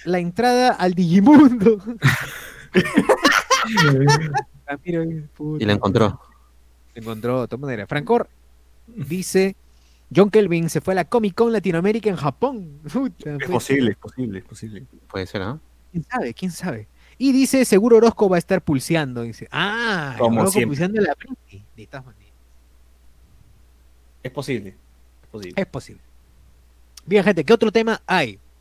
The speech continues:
Speaker 1: Hay. ¿Qué otro
Speaker 3: Oye,
Speaker 1: tema
Speaker 3: los,
Speaker 1: hay?
Speaker 3: los pri-, los privaditos, pues, son ya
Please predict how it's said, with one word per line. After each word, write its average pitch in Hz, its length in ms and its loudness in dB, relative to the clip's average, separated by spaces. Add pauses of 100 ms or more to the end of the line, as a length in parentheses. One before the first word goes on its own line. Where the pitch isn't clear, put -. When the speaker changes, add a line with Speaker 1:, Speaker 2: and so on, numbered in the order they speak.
(480)
Speaker 1:
Hay. 123 400 0
¿Qué - 80 -16
otro 135 120 -4
Speaker 3:
Oye, 117 80 -2
Speaker 1:
tema 98 200 -6
Speaker 3:
los, 131 120 2
Speaker 1:
hay? 113 80 -8
Speaker 3:
los 107 120 -6
pri-, 110 260 -2
los 110 160 -4
privaditos, 117 580 2
pues, 143 260 0
son 131 340 -2
ya 131 420 -4